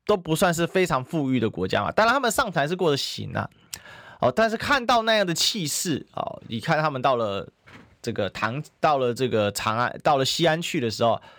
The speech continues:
中国大陆对他们是非常非常盛情接待的。那个圆桌啊，那个五加一的圆桌就是习近平做主嘛，好，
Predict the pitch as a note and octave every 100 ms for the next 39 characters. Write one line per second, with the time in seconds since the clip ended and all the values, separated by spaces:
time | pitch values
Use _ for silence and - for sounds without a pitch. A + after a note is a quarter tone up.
0 | - - F3 E3 E3 D#3+ F3 D3+ D3 C#3+
1 | B2 A2+ A#2+ A2 F3 G3 F#3 C3+ A#2+ C3+
2 | C#3 A#2+ - B2 G#2+ - - G2 G#2 A#2+
3 | A2+ A2+ G2 A#1 - F#3+ E3 - D#3+ C3+
4 | F3 F3 E3+ D3 - - - _ _ -
5 | G3 F#3+ - - _ _ - D#3 C#3 F#3+
6 | F3+ G3 F#3+ E3 C3 B2+ C#3 C#3+ D3+ D3+
7 | B2 C3+ C3 A#2 B2+ - D2+ B1 G1+ -
8 | -